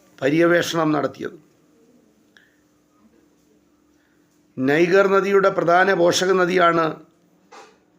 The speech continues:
ബെന്യു സൊക്കോട്ടോ,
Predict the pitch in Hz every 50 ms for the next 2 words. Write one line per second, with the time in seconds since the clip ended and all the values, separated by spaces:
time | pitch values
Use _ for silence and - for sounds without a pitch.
0 | _ _ _ 127 127 127 143 160 175 175 180 185 190 196 190 185 180 - - -
1 | _ _ _ _ _ _ _ _ _ - - - 170 160 160 165 175 175 170 170
2 | 165 151 123 123 - -